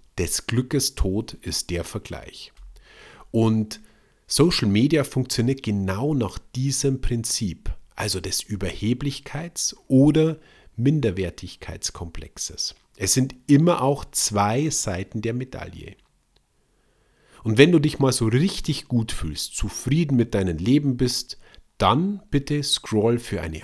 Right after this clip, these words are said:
halbe Stunde mal durch Instagram und schau dir das Jet-Set-Leben der anderen an.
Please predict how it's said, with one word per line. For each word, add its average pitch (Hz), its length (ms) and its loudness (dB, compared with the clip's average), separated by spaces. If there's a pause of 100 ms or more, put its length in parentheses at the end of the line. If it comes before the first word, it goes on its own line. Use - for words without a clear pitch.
(160)
halbe 135 400 -2
Stunde 107 400 -2
mal 90 200 -4
durch 104 200 -6
Instagram 76 680 -10 (360)
und 113 160 0
schau 107 240 2
dir 135 140 2
das 98 360 -4
Jet-Set-Leben 117 1040 -2 (340)
der - 180 -8
anderen 117 680 2 (320)
an. 80 260 -8